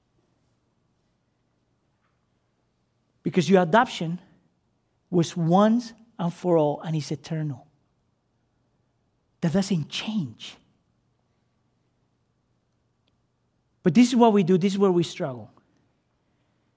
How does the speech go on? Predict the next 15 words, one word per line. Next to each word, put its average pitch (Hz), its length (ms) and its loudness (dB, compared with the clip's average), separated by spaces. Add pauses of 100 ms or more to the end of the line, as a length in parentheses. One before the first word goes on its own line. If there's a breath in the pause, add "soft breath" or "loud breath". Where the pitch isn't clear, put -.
(280)
That 160 100 -2
somehow 240 600 2
we 170 180 4
think 185 320 -2
that 160 100 -2
our, 131 140 -10 (320)
we 175 160 2
think 202 220 -2
that 175 100 2
our 127 100 -6
flaws 180 760 -4 (760)
change 240 320 -2
our 240 60 -6
status 208 440 -4
somehow. 208 440 -4